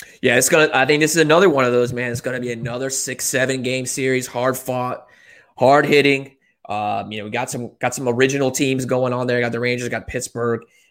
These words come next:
um, and Rangers have been hot the last, uh, ever since about the All-Star break. They've been, they've been one of the hottest teams in the N H L,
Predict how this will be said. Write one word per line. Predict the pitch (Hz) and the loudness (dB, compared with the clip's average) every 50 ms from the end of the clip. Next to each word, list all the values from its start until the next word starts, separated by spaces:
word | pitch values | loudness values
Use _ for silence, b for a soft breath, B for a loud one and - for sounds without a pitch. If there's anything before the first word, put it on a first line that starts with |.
| _ - | _ -6
um, | - 110 113 110 110 110 104 107 110 107 113 - _ _ _ _ - | -2 0 2 2 2 0 -2 -2 -6 -10 -12 -14 _ _ _ _ -2
and | 104 110 113 117 113 113 113 110 - _ _ _ _ _ _ _ _ _ _ _ _ _ _ _ _ _ - | 0 2 2 2 0 -2 -4 -8 -12 _ _ _ _ _ _ _ _ _ _ _ _ _ _ _ _ _ -2
Rangers | - 131 220 226 254 214 | 0 2 2 4 4 4
have | 196 175 | 4 4
been | 226 180 | 2 2
hot | 147 185 190 160 131 - - | 2 2 2 2 0 -2 0
the | 131 123 | 2 2
last, | 123 123 131 139 139 143 143 - - - - - - | 4 4 6 4 4 2 2 0 -2 -6 -6 -4 0
uh, | 123 127 120 - | 0 2 2 2
ever | 127 135 147 160 151 | 2 2 4 2 2
since | - - 151 135 - | 2 0 -2 -2 -2
about | 127 131 131 131 131 | 2 4 4 4 4
the | - 127 123 | 2 0 2
All-Star | 123 127 131 - - 117 | 2 2 0 0 -4 -6
break. | 110 107 107 110 110 - | -6 -6 -8 -8 -8 -6
They've | 117 117 123 123 113 | -6 -6 -6 -6 -6
been, | 117 120 120 120 120 120 117 117 113 | -6 -6 -6 -6 -6 -8 -10 -12 -10
they've | 117 117 117 117 | -10 -8 -8 -8
been | 120 120 | -8 -6
one | 120 123 120 | -6 -6 -6
of | 113 107 | -6 -4
the | 127 | -4
hottest | 131 139 135 - - | -4 -4 -4 -4 -6
teams | 147 135 135 131 127 | -6 -6 -6 -6 -6
in | 120 | -6
the | 120 123 | -6 -6
N | 127 | -4
H | 127 123 120 120 - 135 | -4 -4 -4 -4 -4 -4
L, | 120 120 120 117 120 - | -2 -2 -2 -4 -4 -8